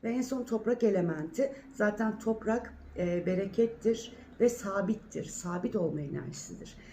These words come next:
Ateş elementinde oluştur-, düşüncemizde oluşturduk, ateş elementiyle harekete geçirdik, geçmişe çengel taktığımız konuyla ilgili ana geldik ve ritüelimizi yaptık ve toprak, e, elementinde tamamladık. Toprak somutlaştırmaktır, yani düşüncede var ettiğimiz,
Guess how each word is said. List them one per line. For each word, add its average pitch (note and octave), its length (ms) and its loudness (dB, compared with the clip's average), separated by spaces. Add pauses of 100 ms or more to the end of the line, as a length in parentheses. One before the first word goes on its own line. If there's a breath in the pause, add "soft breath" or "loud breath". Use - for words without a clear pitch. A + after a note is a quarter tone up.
(300 loud breath)
Ateş D4+ 320 0
elementinde A#3 1040 4
oluştur-, F3+ 500 -2
düşüncemizde A3+ 580 4
oluşturduk, A#3+ 560 0
ateş G#3+ 300 0
elementiyle A3 500 4
harekete G#3+ 400 4
geçirdik, A3 520 0
geçmişe F#3+ 420 -2
çengel G#3+ 420 2
taktığımız A3 500 0
konuyla A3 380 4
ilgili F#3 420 0
ana F3+ 340 2
geldik A3+ 500 2 (380 loud breath)
ve B3 100 2
ritüelimizi G3+ 640 2
yaptık F#3+ 520 -2 (420 loud breath)
ve A#3+ 180 6
toprak, G3 680 -2
e, E3 100 -6
elementinde E3 880 -2
tamamladık. D3 680 -4
Toprak F#3+ 420 -4
somutlaştırmaktır, E3+ 1000 -4
yani D3+ 280 -6
düşüncede F3+ 460 -2
var G3 200 4
ettiğimiz, D#3 520 -4